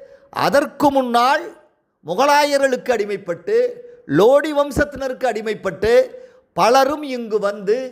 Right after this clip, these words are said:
நமது செல்வங்களை எல்லாம் கொள்ளையடித்து கொண்டு, அவர்கள் மதத்தை வலியுறுத்துவதற்காக நம் மீது கட்டாயமாக மதத்திணிப்பை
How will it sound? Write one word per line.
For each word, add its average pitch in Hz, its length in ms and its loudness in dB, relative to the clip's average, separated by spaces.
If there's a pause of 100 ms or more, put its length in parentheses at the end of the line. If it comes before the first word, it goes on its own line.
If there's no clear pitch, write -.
நமது 202 300 0
செல்வங்களை 269 580 0
எல்லாம் 240 420 2
கொள்ளையடித்து 220 680 -4
கொண்டு, 190 340 0 (600)
அவர்கள் 240 540 4
மதத்தை 285 560 0
வலியுறுத்துவதற்காக 220 1160 -4 (540)
நம் 220 280 0
மீது 277 240 -2 (100)
கட்டாயமாக 254 800 2
மதத்திணிப்பை 240 680 -4